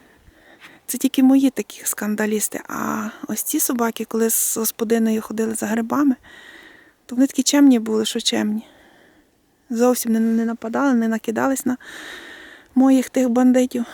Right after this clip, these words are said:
Це мої такі сміливі, от, щоб погавкати. Ну, це ще дальше, це вони їх не дра-, не дратують поки що.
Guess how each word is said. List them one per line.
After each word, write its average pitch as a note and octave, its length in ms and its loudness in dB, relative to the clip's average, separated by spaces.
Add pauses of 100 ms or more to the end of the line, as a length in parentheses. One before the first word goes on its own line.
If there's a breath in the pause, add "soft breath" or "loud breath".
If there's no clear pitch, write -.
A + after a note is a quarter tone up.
(440 loud breath)
Це - 140 -4
мої B3 260 6
такі - 220 -6
сміливі, A3 520 -2
от, G#3+ 240 -10 (380 loud breath)
щоб - 160 -10
погавкати. - 680 -6 (500 loud breath)
Ну, C4+ 80 2
це C4+ 180 0
ще - 140 0
дальше, B3 420 0
це - 120 -6
вони A#3 200 2
їх A3+ 200 -2
не A#3 60 0
дра-, A3+ 340 -2
не A3+ 140 2
дратують A3 640 -2 (960 loud breath)
поки G#3+ 320 -8
що. A3 240 -4